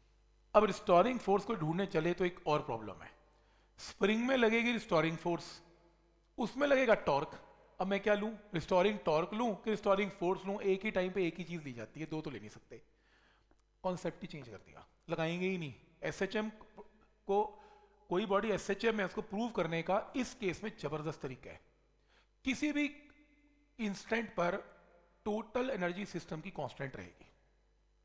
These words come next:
तो जब ये स्प्रिंग मान लो एक्स एक्सपैंडेड है, तो उस टाइम पे स्प्रिंग एनर्जी कितनी है, हाफ के एक्स स्क्वायर,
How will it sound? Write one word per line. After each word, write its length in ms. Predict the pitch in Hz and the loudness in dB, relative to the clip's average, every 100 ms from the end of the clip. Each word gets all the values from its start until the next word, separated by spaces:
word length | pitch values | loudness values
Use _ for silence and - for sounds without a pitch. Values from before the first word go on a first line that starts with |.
| _ _ - - - - | _ _ -20 -20 -20 -6
तो 60 | 214 | -2
जब 280 | 185 185 202 | 2 2 4
ये 80 | 262 | 0
स्प्रिंग 320 | - 220 226 | 0 0 2
मान 160 | 185 | 2
लो 100 | 208 220 | 2 2
एक्स 220 | 208 226 | 0 0
एक्सपैंडेड 500 | - - 165 165 156 | -4 -2 0 2 2
है, 140 | 117 - - - - _ | 0 -8 -20 -20 -20 _
तो 80 | - | 0
उस 220 | 220 - - | 0 0 2
टाइम 220 | 180 175 | 2 0
पे 180 | 165 147 | -4 -6
स्प्रिंग 320 | - 180 196 | -4 -2 0
एनर्जी 260 | 190 185 | 0 -2
कितनी 220 | 190 190 196 | -4 -2 2
है, 60 | |
हाफ 360 | 165 190 240 - - - - | 6 4 4 -6 -18 -20 -14
के 60 | 156 | -10
एक्स 180 | 123 - | -8 -10
स्क्वायर, 320 | - 156 208 | -8 -6 -6